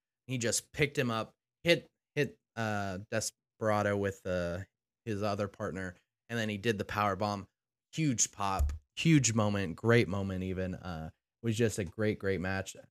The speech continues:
They had a whiskey mist spot too, which was great. I thought, "Oh, okay, they're gonna, they're gonna do a cheating spot, get him out. That's gonna continue to build the dissension." But of course, Swerve in Our Glory actually won the match. Uh, after the match,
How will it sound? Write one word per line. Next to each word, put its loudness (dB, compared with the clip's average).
They -2
had 2
a 2
whiskey 2
mist 4
spot 4
too, 2
which -2
was -4
great. 4
I 4
thought, 2
"Oh, 2
okay, 0
they're 0
gonna, -2
they're -2
gonna 0
do 0
a -2
cheating -4
spot, -4
get -8
him -4
out. -6
That's -2
gonna -4
continue -6
to -6
build -4
the -6
dissension." -6
But 0
of -20
course, 0
Swerve -2
in -2
Our -4
Glory 0
actually -4
won -4
the -6
match. -8
Uh, -4
after 2
the 2
match, 0